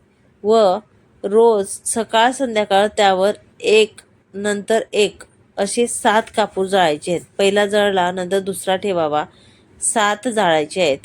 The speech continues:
कापूस जळत असताना श्री स्वामी समर्थ हा मंत्र जप करावा. गायत्री मंत्र जप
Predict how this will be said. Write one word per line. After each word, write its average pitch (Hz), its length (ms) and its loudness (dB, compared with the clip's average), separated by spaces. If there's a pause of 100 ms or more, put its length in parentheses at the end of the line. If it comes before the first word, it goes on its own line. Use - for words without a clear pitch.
(140)
कापूस 220 440 0
जळत 233 320 2
असताना 214 640 -2
श्री 226 340 -4
स्वामी 202 460 -2
समर्थ 196 560 -2
हा 180 260 0
मंत्र 175 360 -4
जप 170 280 -6
करावा. 175 380 2 (680)
गायत्री 226 500 0
मंत्र 254 320 0
जप 226 200 -2